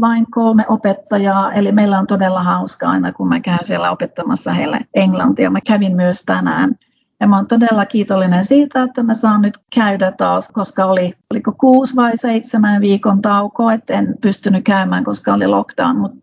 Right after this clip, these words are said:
nyt taas tällä viikolla mä oon käynyt kaksi kertaa siellä, et, et se todella piristyy, että, et mä saan tehdä jotain työtäkin, et en vaan opiskele. Ja tarkoitus on, että rupean opettamaan englantia myös lapsille sitten, kun he saavat tulla kouluun,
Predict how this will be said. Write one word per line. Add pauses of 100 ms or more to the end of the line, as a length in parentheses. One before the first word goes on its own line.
(100)
nyt (100)
taas
tällä
viikolla
mä
oon
käynyt
kaksi
kertaa
siellä,
et,
et
se (140)
todella
piristyy,
että, (420)
et
mä
saan
tehdä
jotain
työtäkin, (120)
et (100)
en
vaan
opiskele. (640)
Ja
tarkoitus
on,
että (200)
rupean
opettamaan
englantia
myös
lapsille
sitten,
kun
he
saavat
tulla
kouluun,